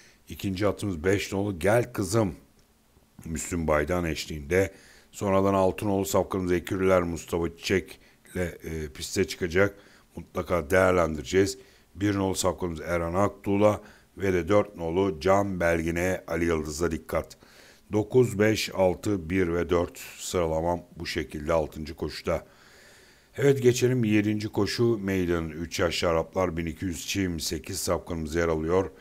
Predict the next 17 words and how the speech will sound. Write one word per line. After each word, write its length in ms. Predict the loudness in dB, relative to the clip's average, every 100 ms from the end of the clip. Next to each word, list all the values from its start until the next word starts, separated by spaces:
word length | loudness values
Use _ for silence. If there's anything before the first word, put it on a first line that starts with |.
| -20 -20 -20 -16
İkinci 360 | -12 -8 -4 -4
üçlü 260 | -4 -2
ayımız 320 | -2 -2 -4
başlayacak. 440 | -2 -4 -4 -2 0
Evet, 240 | 0 -2
bu 180 | -10 -6
koşuya 400 | -4 -2 -2 2
baktığımız 440 | 0 0 -6 -6
zaman 340 | -2 2 2 0 -8
yani 340 | -8 -6 -4
burada 420 | -4 2 2 2 -2 -20 _ -10
beş 400 | -4 -2 -4 -4
nolu, 480 | 0 2 2 0 -6 -20 _ _ -14
e, 60 | -10 -10 -12 -16 _ _ -2
Claude 340 | 2 2 0 -12 -10
Faruk 640 | -2 2 4 2 0 -6 -20 -20 -20 -10
Mert 300 | -2 -2